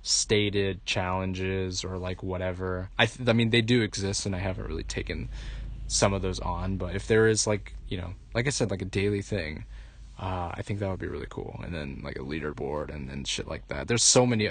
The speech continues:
things that this game can do to be even further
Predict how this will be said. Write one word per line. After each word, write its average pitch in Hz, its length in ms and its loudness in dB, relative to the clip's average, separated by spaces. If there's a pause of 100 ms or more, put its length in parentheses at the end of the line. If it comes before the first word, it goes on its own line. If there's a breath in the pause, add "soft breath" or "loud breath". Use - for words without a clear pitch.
things 78 420 -2
that 73 180 2
this 80 140 4
game - 220 -6
can - 180 -10
do 67 200 -8
to - 340 -8 (800 loud breath)
be 104 100 0 (140)
even 95 240 -4
further 71 640 -2